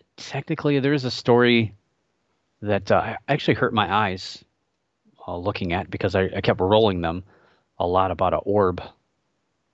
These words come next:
seen in a, uh, a nursery, but we'll, yeah, we'll see. Uh, cryptid news this week.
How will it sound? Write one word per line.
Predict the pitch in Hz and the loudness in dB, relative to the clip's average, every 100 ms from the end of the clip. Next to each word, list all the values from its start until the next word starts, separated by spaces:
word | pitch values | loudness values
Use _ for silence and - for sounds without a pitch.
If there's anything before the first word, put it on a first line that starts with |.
| _ _ _ _ _ - | _ _ _ _ _ -20
seen | - 101 90 | -14 -10 -8
in | 85 87 | -6 -6
a, | 85 85 | -4 -2
uh, | 82 85 - _ _ _ | -2 -4 -10 _ _ _
a | - | -6
nursery, | 85 90 - 87 90 | 0 0 0 -4 0
but | 85 87 - | 2 2 4
we'll, | 147 143 131 _ _ _ _ _ | 4 4 0 _ _ _ _ _
yeah, | 143 131 | -2 0
we'll | 131 | -2
see. | 117 113 92 95 - - - - _ | -2 2 2 0 -10 -20 -20 -20 _
Uh, | 117 113 117 - | 2 4 2 -2
cryptid | - 202 - 127 | 2 2 2 -2
news | 117 113 101 | 0 -2 -2
this | 110 - 107 | -8 -6 -4
week. | 101 101 | -2 -4